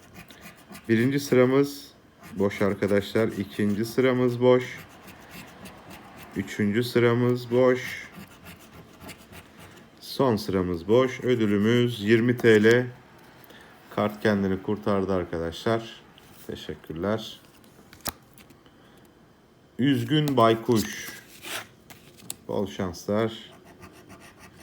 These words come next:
Bonusu boş geçti arkadaşlar. Birinci sıra boş. İkinci sıra boş. Üçüncü sıra. Ve son sıramız da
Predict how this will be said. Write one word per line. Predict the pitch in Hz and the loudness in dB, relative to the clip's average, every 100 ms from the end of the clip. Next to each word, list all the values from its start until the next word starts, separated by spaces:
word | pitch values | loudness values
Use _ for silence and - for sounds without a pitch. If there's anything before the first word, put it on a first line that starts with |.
| - - - - | -20 -20 -16 -4
Bonusu | 101 92 90 87 - | -2 -2 -6 -12 -2
boş | 98 101 - - | -2 -2 -6 0
geçti | 117 113 113 | 0 0 -2
arkadaşlar. | 107 104 110 110 - 117 113 110 - - - - - - - - - | -2 0 0 0 0 0 0 -2 -14 -20 -20 -20 -20 -20 -20 -20 -6
Birinci | 110 104 101 | -2 0 0
sıra | 101 - 113 113 | -2 2 4 6
boş. | 123 131 - - - - - - - - - - - - - - - - | 6 4 -2 -12 -16 -20 -20 -20 -20 -20 -20 -20 -20 -20 -20 -20 -18 -12
İkinci | 95 - 101 101 | -10 -4 -2 -2
sıra | 113 120 120 113 | 0 2 2 4
boş. | 120 123 - - - - - - - - - - - - - - - - - - - - - - - | 4 4 -4 -16 -20 -20 -20 -20 -20 -20 -20 -20 -20 -20 -20 -20 -20 -20 -20 -20 -20 -20 -20 -20 -12
Üçüncü | 98 - - 95 92 123 | -12 -8 -6 -4 -2 -4
sıra. | 123 123 120 120 123 - - - - - - - - - - - - - - - - - - - - - - - - - - - - - - - - - - | 0 4 4 4 0 -10 -18 -18 -20 -20 -20 -20 -20 -20 -20 -20 -20 -20 -20 -20 -20 -18 -18 -18 -18 -18 -18 -18 -18 -18 -18 -18 -18 -20 -20 -20 -20 -18 -14
Ve | 95 | -10
son | - 139 107 | -2 0 0
sıramız | - 92 85 82 85 | -4 -6 -6 -8 -4
da | 107 101 | -2 -4